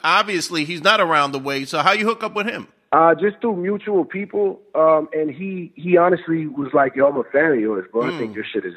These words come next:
Speaker 2: dope." And then I was like, "Well, shit, let's do something." You know what I mean?
Speaker 1: Mm-hmm.
Speaker 2: 'Cause he, he was, uh, he was doing shit with, you know, Smooth.
Speaker 1: Mm-hmm.
Speaker 2: And, uh, you know, that's the winners. And, you
Speaker 1: Of
Speaker 2: know,
Speaker 1: course.
Speaker 2: you know, I'm,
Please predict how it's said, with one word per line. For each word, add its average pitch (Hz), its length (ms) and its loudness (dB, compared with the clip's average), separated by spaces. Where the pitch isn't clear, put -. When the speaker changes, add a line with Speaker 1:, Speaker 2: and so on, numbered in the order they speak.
Speaker 2:
dope." 131 320 -2
And 117 160 2
then 120 100 6
I 127 120 4
was 113 160 4
like, 76 260 2
"Well, 78 140 -2
shit, 107 300 0
let's 117 180 4
do 165 280 4
something." 90 360 0
You 107 60 -2
know 120 120 0
what 123 80 -2
I 143 40 2
mean? 160 200 2
Speaker 1:
Mm-hmm. 131 300 -16
Speaker 2:
'Cause 113 120 -2
he, 190 140 2
he 175 200 2
was, 147 240 6
uh, 131 220 0
he 156 100 2
was 147 120 4
doing 131 260 -4
shit 131 140 -2
with, 110 200 0
you 113 120 -2
know, 101 140 2
Smooth. 143 460 4
Speaker 1:
Mm-hmm. 135 320 -12
Speaker 2:
And, 98 220 0
uh, 92 160 0
you 80 120 -6
know, 131 120 -2
that's 131 200 0
the 110 80 0
winners. 117 440 2
And, 107 140 0
you 107 60 0
Speaker 1:
Of 127 60 -2
Speaker 2:
know, 113 120 0
Speaker 1:
course. - 280 -6
Speaker 2:
you 110 100 -6
know, 85 260 2
I'm, 127 240 -2